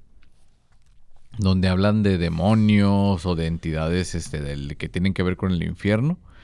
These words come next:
generalmente se le atribuye a las creencias de la Iglesia Católica o de la Católica Cristiana Apostólica Romana, ¿no?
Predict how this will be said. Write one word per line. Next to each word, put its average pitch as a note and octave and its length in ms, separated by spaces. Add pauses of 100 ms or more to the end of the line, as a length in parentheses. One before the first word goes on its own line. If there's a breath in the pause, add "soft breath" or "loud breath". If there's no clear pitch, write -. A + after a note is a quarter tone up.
(260 loud breath)
generalmente A2+ 640
se A#2 120
le G2+ 80
atribuye F#2+ 640
a G2+ 60
las F2 260
creencias F2 640
de F#2 80
la E2+ 80
Iglesia E2 360
Católica A2 540 (800)
o F2 160
de E2+ 120
la D2+ 580 (100)
Católica F#2+ 420
Cristiana F#2+ 760
Apostólica F2+ 460
Romana, F#2 320
¿no? B2+ 160